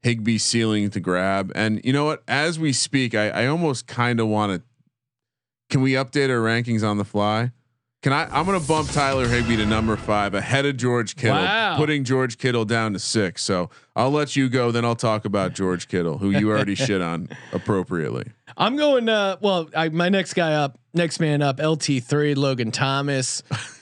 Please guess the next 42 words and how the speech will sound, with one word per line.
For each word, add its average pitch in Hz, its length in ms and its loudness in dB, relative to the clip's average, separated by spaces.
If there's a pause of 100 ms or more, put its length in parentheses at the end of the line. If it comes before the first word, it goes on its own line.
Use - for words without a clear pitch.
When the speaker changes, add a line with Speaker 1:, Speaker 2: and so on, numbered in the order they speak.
(160)
Speaker 2:
I 147 60 -4
mean, 151 420 0 (200)
you 196 100 2
made 214 160 4
a 220 60 0
good, 185 360 -2
a 175 240 -8
good 175 220 0
case 220 340 0
for 170 240 2
him. 180 100 -2
I 165 60 0
mean, 165 320 0
a-, 151 40 2
as 151 440 0
an 151 80 2
Eagles 190 380 0
fan, 147 260 0
I'm 156 100 2
gonna 180 120 2
be 160 100 2
worried 139 300 0
about 131 220 0
how 131 160 -2
we 127 100 -6
guard 120 260 -2
this 113 200 -6
guy. 120 400 0 (480)
I, 143 260 0
I 165 40 2
think 180 240 -2
he 180 120 0
should 175 320 2
be 180 120 2
the 175 120 2
number 170 220 0
two 175 160 -2
target 165 640 0
behind 151 400 0
McLaurin. 156 480 0
I 151 60 0
know 156 380 0